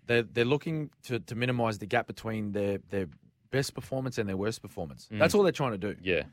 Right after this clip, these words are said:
Speaker 1: That's all they're
Speaker 2: absolutely.
Speaker 1: trying to do is, is to try and build some sort of consistency. And you hear it from coaches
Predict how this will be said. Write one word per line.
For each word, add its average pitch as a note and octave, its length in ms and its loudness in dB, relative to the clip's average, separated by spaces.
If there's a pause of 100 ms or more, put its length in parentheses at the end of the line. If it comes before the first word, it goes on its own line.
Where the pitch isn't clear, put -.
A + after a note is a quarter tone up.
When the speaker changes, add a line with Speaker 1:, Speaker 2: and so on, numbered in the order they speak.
Speaker 1:
That's B2 180 2
all D3+ 100 6
they're C#3+ 120 4
Speaker 2:
absolutely. A#2+ 300 -2
Speaker 1:
trying F#2+ 200 -2
to - 0 -
do G#2 160 -6
is, A2+ 60 -4 (180)
is - 60 -16
to A2 80 -8
try A#2+ 280 -2
and G#2 160 -4
build A#2+ 280 0
some A#2+ 220 -2
sort A2+ 200 -2
of G2+ 60 -8
consistency. G2+ 600 -8
And G2+ 100 -4
you G#2+ 80 -2
hear D3+ 300 4
it C3+ 80 -2
from A2+ 140 -10
coaches A2+ 540 -4